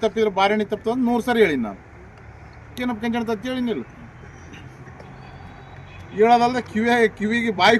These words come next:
ಕೊಟ್ಟು ಒದಿರಿ ಹೇಳಿ. ನಿಮ್ ತೀರ್ಮಾನ ಅನಿವಾರ್ಯ. ನಮ್ಮ ಕಾರ್ಯಕರ್ತರು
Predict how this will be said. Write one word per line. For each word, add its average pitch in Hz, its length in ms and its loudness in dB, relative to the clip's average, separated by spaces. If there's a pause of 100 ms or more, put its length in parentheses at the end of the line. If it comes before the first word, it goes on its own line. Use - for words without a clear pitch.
ಕೊಟ್ಟು 240 320 -2
ಒದಿರಿ 226 240 2
ಹೇಳಿ. 180 160 4 (2250)
ನಿಮ್ 226 180 -2 (100)
ತೀರ್ಮಾನ 220 460 -2
ಅನಿವಾರ್ಯ. 208 380 -4
ನಮ್ಮ 170 80 -12 (120)
ಕಾರ್ಯಕರ್ತರು 196 680 -6